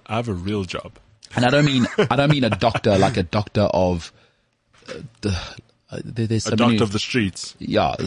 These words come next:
Speaker 2: uh, but there's also, yeah, I don't mean like Doctor Dre. Or there's also, you get doctors of, like, philosophy or whatever nonsense, right? No, I'm a real medical doctor. If I'm not there, people are dying. So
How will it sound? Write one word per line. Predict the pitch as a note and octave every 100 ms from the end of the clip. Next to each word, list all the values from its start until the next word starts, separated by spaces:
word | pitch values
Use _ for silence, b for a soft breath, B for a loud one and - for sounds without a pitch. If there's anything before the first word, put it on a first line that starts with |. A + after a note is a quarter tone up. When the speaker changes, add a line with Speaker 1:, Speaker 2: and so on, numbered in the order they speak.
| -
Speaker 2:
uh, | -
but | - B2
there's | B2+ A#2+
also, | C3 -
yeah, | A2+ A2+
I | F2+
don't | A#2
mean | B2+
like | G2+ F#2
Doctor | G2 -
Dre. | - G#2+ C2+ -
Or | C3+ A#2
there's | B2+ B2
also, | D#3+ D3+ G#2+ D2+ b b _
you | A2+
get | A#2 -
doctors | A2 - G#2+
of, | G2
like, | F#2 -
philosophy | A2+ G2 G#2 - C2 G1+
or | A#1+
whatever | C#2+ E2+ D#2+
nonsense, | D#2+ D2+ D2+ - - -
right? | C2+ - _ _ -
No, | - - _ -
I'm | G2
a | E2
real | G2+ F#2 E2 _
medical | F2+ F2+ F2+ F#2
doctor. | D2+ C#2+ - D2 - _ _ _ -
If | A2
I'm | G2+
not | F#2 -
there, | C#2+ B1
people | - E2 E2+
are | D2+
dying. | D#2 C2 - - _ _ _ _ _ _ _
So | - -